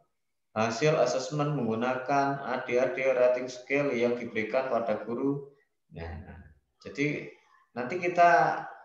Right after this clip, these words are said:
edit nggak apa-apa ya, kita edit lebih simpel gitu aja ya. Contoh misalkan hasil asesmen,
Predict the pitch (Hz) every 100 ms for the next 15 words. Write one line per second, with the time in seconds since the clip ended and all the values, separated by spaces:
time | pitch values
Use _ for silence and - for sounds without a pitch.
0 | - - 156 190 196 117 107 160 - 175
1 | 113 107 101 - 107 117 107 104 - -
2 | - - 117 135 120 156 127 110 107 98
3 | 98 98 - 95 143 - - _ 104 104
4 | 131 120 120 147 143 107 - 139 127 127
5 | - 160 135 98 101